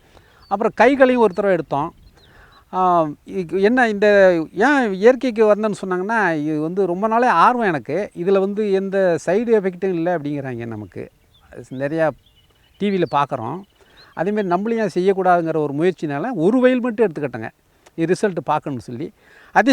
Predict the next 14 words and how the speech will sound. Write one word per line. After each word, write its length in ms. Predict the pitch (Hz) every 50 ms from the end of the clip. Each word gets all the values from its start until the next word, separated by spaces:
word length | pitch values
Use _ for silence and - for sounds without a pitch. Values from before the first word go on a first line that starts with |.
| -
சமயத்துல 320 | - 254 226 214 262 247 233
இதுல 180 | 214 208 202 196 185 175 175 170 165
இப்ப 200 | 151 - 190 180 170 165 160 160 156 156
நான் 220 | 160 160 151 143 160
எதிர்பார்த்ததுக்கு 840 | 190 214 269 233 254 247 233 - - 220 208 226 202 _ - - 254 240 233 226 214 190 -
கொஞ்சம் 260 | 208 214 226 220 220 202
இது 100 | 180 190 180 170 160 147
வி-, 140 | 151 131 127 - - 156
விளைச்சல் 340 | 202 233 220 - 208 - 175
கம்மி 200 | 180 202 220 220 185
தான். 140 | 165 160 196 220 - _ _ _ _ _ _ _ - -
காரணம் 260 | 208 240 254 240 226
என்னங்கன்னா, 300 | 196 185 185 196 220 214 202
இந்த 120 | 175 175